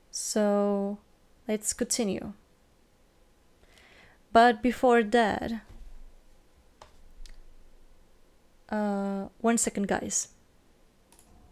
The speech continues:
Okay, guys, I am back. Sorry about that, but there was something to do right here. So let's continue our journey.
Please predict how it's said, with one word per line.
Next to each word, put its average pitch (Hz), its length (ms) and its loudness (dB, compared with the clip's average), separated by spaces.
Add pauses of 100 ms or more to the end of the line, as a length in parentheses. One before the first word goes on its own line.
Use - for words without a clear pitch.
(3750)
Okay, 254 260 2
guys, 220 340 0 (240)
I 220 140 4
am 214 260 2
back. 196 440 0 (1800)
Sorry 240 260 0
about 208 380 -4
that, 196 260 -2 (100)
but 196 340 0 (240)
there 208 140 -4
was 190 600 -8 (1300)
something 214 680 -2
to 220 100 -4
do 190 180 0
right 190 180 0
here. - 260 0 (440)
So 240 640 4
let's 254 260 -2
continue 233 380 -4
our 208 80 -4
journey. 214 440 -2